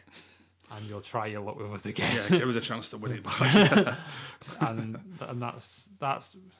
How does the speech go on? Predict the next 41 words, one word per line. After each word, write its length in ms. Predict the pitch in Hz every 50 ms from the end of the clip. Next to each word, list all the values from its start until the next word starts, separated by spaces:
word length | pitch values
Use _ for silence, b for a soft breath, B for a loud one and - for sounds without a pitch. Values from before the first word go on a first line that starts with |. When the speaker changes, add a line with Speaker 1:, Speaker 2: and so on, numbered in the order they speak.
| _ _ 165
Speaker 1:
I 40 | 147
mean, 460 | 147 151 156 151 151 156 196 208 208 -
I 40 | 156
don't 200 | 175 160 131 -
think 160 | - 120 110
there's 120 | 101 101
much 200 | 104 107 - - - -
more 180 | 113 107 104
to 120 | 101 - 117
say 220 | - - 120 -
about 300 | - 127 117 104 104 104
that 160 | - - _
scene. 380 | - - - 110 110 117 120 117 B B B B B B
Speaker 2:
He 80 | - 110
gets 320 | - 107 104 - - -
a 180 | 101 98 101 101
chauffeur 300 | - - 110 101 98 107
driven 220 | - 101 95 95
home 220 | 92 98 95 95 95
after 200 | 92 - - 98
that, 160 | 101 - -
doesn't 240 | 107 110 110 107 -
he? 120 | 101 98
So, 360 | - - - 92 101 98 98 _ B B B B -
Speaker 1:
Yeah. 320 | 127 120 117 113 113 113 110 110 107 _ _ _ -
Speaker 2:
can 140 | - 139
I 40 | 139
just 140 | 135 131 -
jump 180 | - 147 120 117
back 200 | 143 135 - -
a 60 | 113
bit, 180 | - 87 - -
just 160 | - - -
to 80 | - 110
the 60 | 110
very 320 | 107 - - 113 113 110
end 140 | 104 101 101
of 60 | 95
the 60 | 98
last 220 | 98 107 - - -
episode? 560 | 107 - - - - 92 82 82 78 -